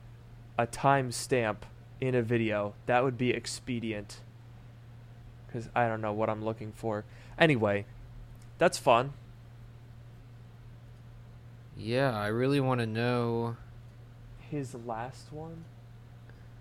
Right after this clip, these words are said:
Speaker 1: Oh, is this just today? This is interesting. Sorry, this is not a very interesting podcast.
Speaker 2: <laughs> Yeah.
Speaker 1: Because <laughs> I, I l-, literally am just, like,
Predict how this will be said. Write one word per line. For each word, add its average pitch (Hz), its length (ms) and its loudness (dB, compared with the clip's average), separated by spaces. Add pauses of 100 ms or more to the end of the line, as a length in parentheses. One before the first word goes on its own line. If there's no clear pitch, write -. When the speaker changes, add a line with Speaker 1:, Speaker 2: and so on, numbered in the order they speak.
(840)
Speaker 1:
Oh, 139 180 6
is 123 80 4
this 156 180 2
just - 240 -2
today? 127 600 2 (2500)
This 185 180 6
is 170 140 8
interesting. 156 500 4
Sorry, 147 280 12
this 151 180 4
is 143 140 4
not 156 200 12
a 165 40 8
very 160 240 8
interesting 131 560 0
podcast. 123 920 6 (260)
Speaker 2:
<laughs> 147 360 8
Yeah. 123 320 4
Speaker 1:
Because 131 560 8 (220)
<laughs> - 220 -16
I, - 300 6
I 151 180 12
l-, 147 100 12
literally 165 920 10
am 147 120 6
just, 143 260 4
like, 139 460 8